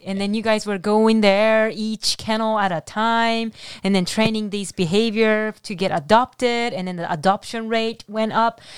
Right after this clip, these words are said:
So of course, even though it was maybe struggling financially, but saving the lives of animals, you, you two. So I always feel like you guys were, you know, hero going to <laughs> shelter, <laughs> you know? Yeah, that's how I feel.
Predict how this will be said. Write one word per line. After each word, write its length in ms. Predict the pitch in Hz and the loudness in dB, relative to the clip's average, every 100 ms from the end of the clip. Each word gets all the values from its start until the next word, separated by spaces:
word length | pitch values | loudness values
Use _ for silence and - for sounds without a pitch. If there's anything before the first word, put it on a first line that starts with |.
| - - | -18 -6
So 180 | 262 247 | -2 -2
of 160 | - | -4
course, 640 | - 349 381 285 202 - - _ _ _ - 196 | 2 6 6 4 -2 -8 -14 _ _ _ -20 -10
even 300 | 240 233 226 | -4 0 4
though 140 | 220 220 | 4 4
it 120 | 220 | 0
was 260 | 202 180 | -6 -8
maybe 220 | 196 196 165 | -8 -8 -6
struggling 600 | - - 247 226 254 262 | -6 0 0 0 -12 -6
financially, 560 | 269 262 269 262 269 | -4 -4 -8 -10 -12
but 280 | 220 196 180 _ _ _ | -2 0 0 _ _ _
saving 640 | - 262 294 339 320 311 | -2 2 2 2 -2 -2
the 140 | 269 | -2
lives 440 | 214 208 226 240 208 | 2 4 4 2 -6
of 120 | 202 - | -10 -2
animals, 720 | 208 196 170 156 156 151 - | 0 0 -4 -8 -10 -10 -10
you, 120 | 160 - | -12 -10
you 140 | 170 | -10
two. 240 | 156 180 151 | -6 -6 -2
So 160 | 220 | 4
I 160 | 220 233 | 6 6
always 420 | 339 427 440 370 | 8 8 6 2
feel 220 | 302 302 | -4 0
like 240 | 269 240 240 | 2 2 0
you 100 | 226 | 0
guys 220 | 214 196 | 2 2
were, 80 | 196 | -4
you 140 | 214 | -6
know, 160 | 190 180 _ | -6 -6 _
hero 640 | - 330 311 214 180 170 170 _ - - | -2 2 4 4 4 -2 -8 _ -10 4
going 360 | 254 262 254 | 6 6 2
to 180 | - 262 | -2 -4
<laughs> 100 | - | 0
shelter, 580 | 269 277 302 220 202 262 | 4 4 4 0 2 0
<laughs> 720 | 294 277 277 - - 427 320 | 2 0 0 -6 -12 -18 -16
you 280 | 226 208 202 | -16 -10 -6
know? 280 | 196 196 202 | -4 -4 -6
Yeah, 300 | 208 190 180 180 - | -12 -14 -14 -16 -16
that's 160 | 226 | -12
how 140 | 226 190 | -6 -4
I 120 | 180 | -6
feel. 260 | - 160 | -12 -18